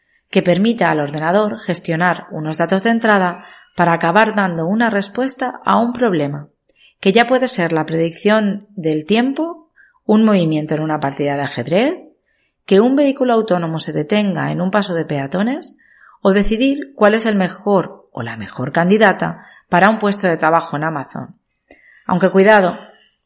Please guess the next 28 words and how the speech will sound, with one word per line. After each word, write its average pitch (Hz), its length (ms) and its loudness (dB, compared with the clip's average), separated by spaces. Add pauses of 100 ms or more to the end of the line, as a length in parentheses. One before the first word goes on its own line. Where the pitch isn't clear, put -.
(220)
este 202 400 0
último 180 300 -2
ejemplo 202 460 0
no 185 120 0
salió 190 260 2
tan 180 200 0
bien 190 120 0
como 175 200 -4
esperaban. 165 640 -2 (560)
El 196 120 2
algoritmo 240 500 4
copió 196 280 2
de 202 80 4
los 190 180 0
datos 196 540 0
que 190 100 -2
la 170 120 0
mayor 160 300 0
parte 180 220 2
de 175 100 4
los 170 120 -2
ingenieros 175 480 0
que 147 120 -6
trabajaban 170 500 -2
en 175 100 2
Amazon 175 500 0
eran 165 300 -4
hombres 151 480 -8